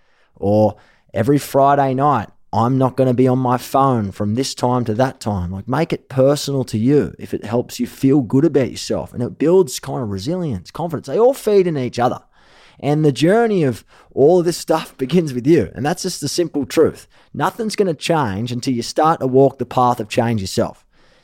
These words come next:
Like I had to, and like you're gonna have to. You must be willing to break out of that zone, that comfy zone, and gain the confidence to conquer shit like fears and try and become the ideal person you wanna be.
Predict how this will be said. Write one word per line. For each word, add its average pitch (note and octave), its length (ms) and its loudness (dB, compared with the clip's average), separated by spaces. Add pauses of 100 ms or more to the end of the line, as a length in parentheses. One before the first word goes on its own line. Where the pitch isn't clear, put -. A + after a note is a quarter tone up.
Like C#3+ 260 0
I C#3+ 180 6
had C#3+ 220 2
to, C#3 280 2 (260)
and F#2+ 140 -4
like B2+ 260 2
you're A#2 160 4
gonna G#2 160 0
have F#2 240 -2
to. - 180 -8 (500)
You G#2+ 120 -4
must D3 260 2
be D#3+ 80 4
willing C#3+ 360 2
to C3 100 -2
break A#2+ 400 -2
out C3+ 220 2
of C3 160 2
that B2+ 220 0
zone, A2+ 440 2
that F#2 180 -10
comfy D3+ 580 -6 (140)
zone, A2+ 520 -2 (100)
and G#2+ 200 -6
gain C#3+ 340 0
the C#3+ 80 0
confidence C#3 560 -2
to A#2 100 -8
conquer C3 380 -4
shit - 360 -2
like G2+ 180 -6
fears C#3+ 600 2
and F2+ 160 -4 (540)
try F#3 240 0
and F#3+ 100 -2
become F#3 380 -2
the F#3 140 2
ideal C#3+ 340 4
person C3 420 -2
you B2 80 -2
wanna A#2+ 220 -2
be. F#2+ 340 -2